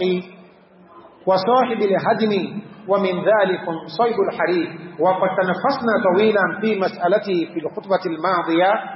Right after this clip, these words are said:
فاليوم نستأنف هذه الخطبة من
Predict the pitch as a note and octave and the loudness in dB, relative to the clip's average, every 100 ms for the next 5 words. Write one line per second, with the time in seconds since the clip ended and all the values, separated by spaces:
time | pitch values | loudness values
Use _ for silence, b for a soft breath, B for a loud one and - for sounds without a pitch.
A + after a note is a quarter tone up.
0 | - D4+ A3 F3+ E3+ F#3+ A3+ - - - | -6 0 2 2 4 2 -2 -10 -20 -20
1 | - - - - - F#3 F#3+ B3+ B3 A3+ | -20 -20 -20 -20 -6 0 0 2 2 2
2 | G#3+ G3 F3+ E3 G#3+ F#3 D#3+ D#3 D#3 D#3+ | 2 2 2 -2 -2 -2 2 2 2 -4
3 | E3 | -8